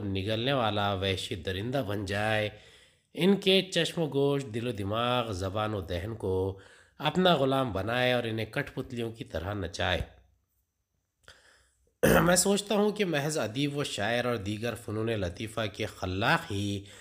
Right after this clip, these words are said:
आज इंसान के नहा खाने ज़ात में उठने वाले तूफ़ान और हंगामों को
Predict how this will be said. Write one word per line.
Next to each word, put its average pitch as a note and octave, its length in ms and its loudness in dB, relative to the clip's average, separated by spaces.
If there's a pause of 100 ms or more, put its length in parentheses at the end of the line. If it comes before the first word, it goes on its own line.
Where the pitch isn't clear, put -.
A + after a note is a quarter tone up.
(280)
आज C#3 240 2
इंसान C3+ 400 0
के C3 280 0
नहा G#2+ 480 -2
खाने F#2+ 520 -2
ज़ात A2 380 -2
में G2+ 400 0 (360)
उठने D#3+ 300 2
वाले E3 280 4
तूफ़ान C3 520 -2
और B2+ 180 0
हंगामों G#2 560 -4
को G2 500 0